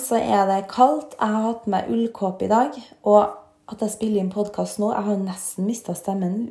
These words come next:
Kanskje dere hører at jeg er litt sånn uggen i halsen, men jeg har satt meg i badstua, for jeg frøys litt. Og nå har jeg satt meg ganske nærme ovnen.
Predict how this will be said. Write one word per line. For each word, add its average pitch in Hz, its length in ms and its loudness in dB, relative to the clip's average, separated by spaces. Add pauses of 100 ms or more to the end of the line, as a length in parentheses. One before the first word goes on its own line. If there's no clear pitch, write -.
(140)
Kanskje 202 300 -6
dere 180 180 -6
hører 202 240 0
at - 140 -12
jeg 196 80 -6
er 196 80 -6
litt 190 100 -16
sånn 190 220 -4 (1800)
uggen 196 240 2
i 180 60 0
halsen, 196 500 -4
men 220 160 2
jeg 208 80 2
har 214 160 -2
satt 214 160 -8
meg 185 240 -2
i 202 160 0
badstua, 226 540 -2
for 262 100 -4
jeg 254 160 -2
frøys 262 380 -2
litt. - 320 -10 (1120)
Og 233 80 0
nå 233 120 4
har 240 120 6
jeg 214 160 4
satt - 180 -10
meg 190 140 -4
ganske 214 240 -2
nærme 208 600 0 (1700)
ovnen. 185 380 2